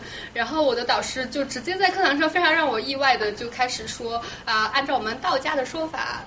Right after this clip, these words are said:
呃，道家就帮他替他背了这个锅，就说，啊，男人是天，女人是地，然后你看我们中国的文字，那个女人她就是个跪着的人，所以女性的本质是服从，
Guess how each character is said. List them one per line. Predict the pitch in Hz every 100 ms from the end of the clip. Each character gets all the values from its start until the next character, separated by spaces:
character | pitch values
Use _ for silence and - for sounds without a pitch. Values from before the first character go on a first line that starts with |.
| -
呃， | 233 220 - - -
道 | - 233
家 | 233
就 | 226
帮 | 226
他 | 233
替 | 233 - 240 220
他 | - 220
背 | 233
了 | 226
这 | 226
个 | 220
锅， | 214 220
就 | 226
说， | 247 233 - -
啊， | 320
男 | 302 269
人 | 311
是 | 370 381
天， | - 349 339
女 | 311
人 | 233 269
是 | 302
地， | 285 311 277 240 220 - 403 294
然 | 226
后 | 254 302 247
你 | 233 214
看 | - 330
我 |
们 | 240 240
中 | 330
国 | 320
的 | 277 277
文 | 208 240
字， | - 294
那 | 254
个 | 285
女 | 262 208
人 | 202 220
她 | 285
就 | 311
是 |
个 | 311
跪 | 285 349
着 | 247 220
的 | 208
人， | 202 208 269
所 | 269
以 | 269
女 | 226
性 | 202 285
的 | 254
本 | 269 -
质 | 285
是 | 254 302
服 | - 240
从， | - 214